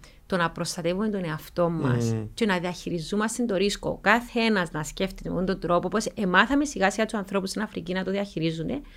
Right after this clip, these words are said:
Speaker 1: δεν θα περάσει η
Speaker 2: Μμμ.
Speaker 1: πανδημία». Και ήταν τότε Μάρτις του είκοσι, λες, «Μα δεν θα τελειώσει τούτο ως το καλοκαίρι;» Και ξέρεις, προσπαθούσε να μου πει, «Δεν θα περάσει ως το καλοκαίρι». Ε, και πάω πίσω στον που είπατε εσείς, ότι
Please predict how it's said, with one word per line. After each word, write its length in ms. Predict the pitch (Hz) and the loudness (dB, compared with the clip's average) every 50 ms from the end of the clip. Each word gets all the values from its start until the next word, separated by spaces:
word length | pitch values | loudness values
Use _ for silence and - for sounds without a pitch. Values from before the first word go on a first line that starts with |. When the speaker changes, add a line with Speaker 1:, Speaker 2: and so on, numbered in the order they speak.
| - - - - - - | -20 -20 -20 -20 -16 -6
Speaker 1:
δεν 260 | - 240 311 381 403 403 | -2 2 4 4 4 4
θα 120 | - 359 | 2 2
περάσει 360 | 262 208 170 - 147 151 - | 4 4 4 4 2 0 -2
η 40 | - - | 0 2
Speaker 2:
Μμμ. 60 | - - | 2 2
Speaker 1:
πανδημία». 460 | 160 147 131 120 123 - - - - - - - - - - - | 2 2 0 -2 -2 -2 -4 -6 -8 -12 -18 -20 -20 -20 -18 -10
Και 60 | - | 0
ήταν 180 | 285 349 381 370 | 2 2 2 4
τότε 240 | 381 381 - 392 349 | 2 2 2 4 4
Μάρτις 440 | 339 339 349 349 349 - 349 - | 6 6 4 4 2 0 -2 -2
του 100 | - - | 2 2
είκοσι, 280 | 294 277 269 269 - 269 | 2 4 4 2 2 2
λες, 200 | 277 294 277 277 - - - - | 0 0 0 -2 -8 -12 -12 -2
«Μα 140 | - 240 247 | 2 2 4
δεν 140 | 254 294 285 | 4 2 0
θα 120 | - - | 0 0
τελειώσει 460 | 320 311 302 269 262 294 294 269 294 269 | 0 2 2 2 2 2 2 2 2 -2
τούτο 260 | - 285 277 285 277 277 | -2 0 2 4 4 4
ως 120 | 285 269 | 4 2
το 100 | - 294 | 0 -6
καλοκαίρι;» 760 | 277 - 277 277 277 269 262 269 269 285 302 311 311 269 240 247 - - - - - - - - - - - | -2 0 2 4 4 2 6 6 8 8 8 8 6 4 2 -2 -8 -18 -16 -14 -14 -14 -14 -20 -20 -16 -6
Και 140 | - - - | -6 -4 4
ξέρεις, 260 | - 349 359 311 302 | 6 6 8 8 6
προσπαθούσε 520 | 262 277 269 254 269 269 262 269 277 320 330 | 6 4 4 6 6 6 6 6 6 6 6
να 140 | 320 330 330 | 6 6 6
μου 140 | 359 349 254 | 4 2 4
πει, 260 | 311 311 311 - - 220 | 4 4 4 4 0 2
«Δεν 200 | 269 320 359 349 | 4 4 4 4
θα 120 | - 294 285 | 2 0 2
περάσει 480 | 185 175 170 170 165 156 - - - 185 | 4 4 4 4 2 0 0 2 4 4
ως 180 | 175 165 160 | 4 2 2
το 100 | - 156 | -2 -4
καλοκαίρι». 640 | - 156 156 156 165 160 - - 156 147 147 - - - - - - - - - - - - | -2 -2 -2 -2 -2 -2 0 -2 -2 -2 -2 -6 -8 -14 -16 -16 -16 -18 -16 -16 -18 -12 0
Ε, 240 | - 202 190 185 - - - - - | 4 6 6 6 4 2 -8 -12 -4
και 120 | - 240 | -2 2
πάω 140 | - - 254 | 8 8 8
πίσω 220 | 247 320 320 370 349 | 8 8 4 4 4
στον 220 | - - 277 269 | 4 6 6 6
που 80 | 262 302 | 6 4
είπατε 300 | 269 320 311 311 302 285 | 6 6 6 6 6 4
εσείς, 340 | 214 - - - 262 226 | 4 4 4 4 4 4
ότι 380 | 240 220 202 247 254 226 175 - | 4 2 2 2 2 2 0 -2